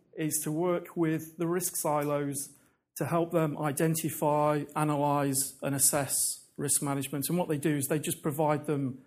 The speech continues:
with the three Ts, which are tools, techniques, and templates to analyse risk. And what they then do is they then report that risk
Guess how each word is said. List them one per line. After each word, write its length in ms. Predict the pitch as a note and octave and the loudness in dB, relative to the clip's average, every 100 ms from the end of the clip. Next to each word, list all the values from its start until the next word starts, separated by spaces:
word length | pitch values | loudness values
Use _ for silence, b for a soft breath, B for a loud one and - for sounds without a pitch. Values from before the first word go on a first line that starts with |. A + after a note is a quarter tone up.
| B B | B B
with 160 | E3 D3+ | -4 -2
the 80 | C#3+ | -6
three 340 | - D3+ C#3+ | -4 -4 -2
Ts, 460 | C#3+ D3 C3+ C3 D3+ | -4 -2 -2 -2 -4
which 240 | D3 - | -6 -4
are 300 | C#3+ C3+ C3 B B B - | -2 -2 -4 B B B 0
tools, 520 | F3+ E3 D3+ D3 - - B B B - | 2 2 2 0 -2 -6 B B B -4
techniques, 720 | D#3 D3+ D3 C#3 - - - - C#3+ | -4 0 0 -2 -2 -2 -2 -4 -6
and 100 | C3 | -2
templates 800 | D#3 C#3+ C3+ C#3+ C3+ - - - b b b | 0 -2 0 -2 -4 -6 -8 -10 b b b
to 100 | - | 0
analyse 540 | D3 D3 C#3+ C3+ C3 B2 | 2 2 2 2 0 -2
risk. 480 | C3 A#2+ - - - _ _ _ _ _ _ - | -6 -6 -8 -10 -16 _ _ _ _ _ _ -4
And 320 | D3 C#3+ C#3 | -2 -2 -2
what 220 | E3 D#3+ | -2 0
they 80 | D3 | 0
then 240 | E3 G3 | 0 0
do 160 | E3 C#3+ | 0 0
is 100 | C#3 | -2
they 140 | C#3+ | -2
then 200 | D3 C#3 | -2 -2
report 460 | C#3 C3+ - G3 G3 | -4 -4 0 0 2
that 180 | D3+ C#3 | -4 -4
risk 300 | D#3 D3 | -4 -4